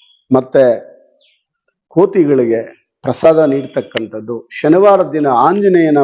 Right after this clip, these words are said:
ಒಂದು, ಆ, ಪಠನೆ ಮಾಡೋದು, ಭಕ್ತಿ ಶ್ರದ್ಧೆಯಿಂದ, ಆ, ಆಂಜನೇಯ ಸ್ವಾಮಿನ ಆರಾಧನೆ ಮಾಡ್ತಕ್ಕಂಥದ್ದು, ಇಂಥ ಕಾರ್ಯಗಳೆಲ್ಲ ನಾವು ಮಾಡ್ತಾ ಇದ್ರೆ ಹನುಮಾನ್ ಚಾಲೀಸ ಪಠನೆ ಮಾಡೋದು ಇತ್ಯಾದಿಗಳು ಆ ಸ್ವಾಮಿ ಮೇಲೆ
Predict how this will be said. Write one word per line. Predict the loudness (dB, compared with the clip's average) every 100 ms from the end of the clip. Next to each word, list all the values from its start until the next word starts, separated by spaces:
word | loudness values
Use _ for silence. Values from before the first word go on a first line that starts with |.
| 2
ಒಂದು, | 0 -2 -4 -6 -8 -16 _ _ _ _ -2
ಆ, | 0 2 0 -2
ಪಠನೆ | -4 -2 0 0 0
ಮಾಡೋದು, | -2 -4 -6 -12 -14 -10
ಭಕ್ತಿ | -8 -4 -2 -2
ಶ್ರದ್ಧೆಯಿಂದ, | -2 0 2 2 0 0 -2 -4 -14 _ _ _ -2
ಆ, | 0 2 2 2 2
ಆಂಜನೇಯ | 2 2 2
ಸ್ವಾಮಿನ | -2 -2 -2 0 -2 0
ಆರಾಧನೆ | 0 0 -2 -4 -6
ಮಾಡ್ತಕ್ಕಂಥದ್ದು, | -8 -14 -18 -14 -12 -10 -8
ಇಂಥ | -4 -4 -6 -4
ಕಾರ್ಯಗಳೆಲ್ಲ | -2 0 0 0 0 -2 -2
ನಾವು | -4 -4
ಮಾಡ್ತಾ | -4 -4 -4 -4
ಇದ್ರೆ | -4 -10 -10
ಹನುಮಾನ್ | -2 0 2 0 -2 -4
ಚಾಲೀಸ | -6 -6 -10 -12 -12
ಪಠನೆ | -6 -2 -2 0
ಮಾಡೋದು | 0 -2 -6 -12 -14
ಇತ್ಯಾದಿಗಳು | -4 0 2 2 0 -2 -6 -10 _ -6
ಆ | -6
ಸ್ವಾಮಿ | -2 -2 0 0
ಮೇಲೆ | 0 -2